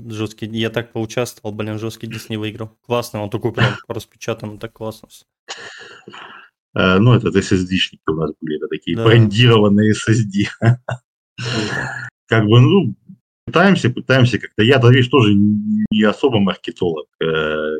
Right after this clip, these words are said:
Speaker 2: как бы, ну, просто в жизни с-, приходилось сталкиваться с какими-то моментами. Э, вот мне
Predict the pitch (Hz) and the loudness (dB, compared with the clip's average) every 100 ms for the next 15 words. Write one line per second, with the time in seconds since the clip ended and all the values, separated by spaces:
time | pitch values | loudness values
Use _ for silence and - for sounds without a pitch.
0 | - 80 73 78 90 - - 80 - _ | -8 -10 -10 -18 -18 -12 -8 -8 -8 _
1 | _ 80 87 80 76 - _ - 82 90 | _ -4 -4 -6 -14 -20 _ -6 -4 0
2 | 98 - 92 82 - 76 - - - 78 | -2 0 -2 -2 -6 -8 -10 -14 -10 -8
3 | 82 80 82 78 - 76 - - - _ | -6 -4 -4 -4 -8 -12 -14 -20 -20 _
4 | _ 82 80 78 78 78 80 82 92 95 | _ -4 -2 -2 -2 -4 -4 0 0 4
5 | 101 110 | 4 4